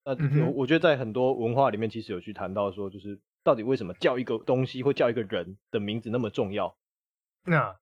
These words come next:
Speaker 2: 像是呢？
Speaker 1: 呃，像那个啊，你，你，你之前跟我说那个地海系列啊。
Speaker 2: 啊，对，地海系列，地海系列，诶，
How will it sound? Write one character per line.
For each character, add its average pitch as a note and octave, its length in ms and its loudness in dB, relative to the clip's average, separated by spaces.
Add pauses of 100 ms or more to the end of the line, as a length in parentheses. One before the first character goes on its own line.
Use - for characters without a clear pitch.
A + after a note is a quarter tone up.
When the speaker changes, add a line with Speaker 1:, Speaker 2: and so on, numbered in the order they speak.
(1000)
Speaker 2:
像 D3 200 -2
是 C#3 200 0
呢？ B2+ 240 -8 (1300)
Speaker 1:
呃， B2 580 2 (760)
像 E3 160 6
那 D#3+ 80 2
个 C#3+ 100 4
啊， C3 160 2 (140)
你， C3 200 -6 (120)
你， B2+ 260 -2
你 E3 140 -2
之 - 20 -4
前 F3 140 4
跟 D3+ 100 6
我 C3+ 80 4
说 C3 140 -2
那 C3+ 40 0
个 B2 80 2
地 D3+ 220 -2
海 G2 140 2
系 B2 160 -6
列 A#2 140 2
啊。 F#2+ 120 -2 (640)
Speaker 2:
啊， C3+ 280 0
对， A2 280 -2 (440)
地 B3+ 140 4
海 D3 100 2
系 F#3 140 -2
列， D#3+ 480 2 (560)
地 C4 160 4
海 C#3+ 160 2
系 F#3 180 0
列， F3 260 6
诶， A3 260 2